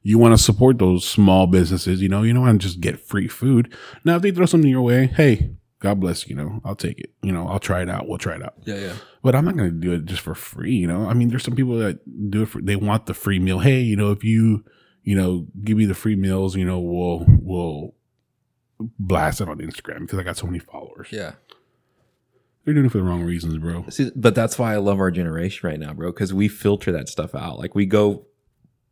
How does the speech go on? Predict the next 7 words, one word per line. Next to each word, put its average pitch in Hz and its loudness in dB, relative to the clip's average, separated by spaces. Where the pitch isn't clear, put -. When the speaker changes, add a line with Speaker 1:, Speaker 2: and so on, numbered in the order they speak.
Speaker 2:
like, 101 -6
hone - 0
in 117 4
on 98 0
the 92 -2
authentic. 90 -6
Speaker 1:
Yeah. 135 0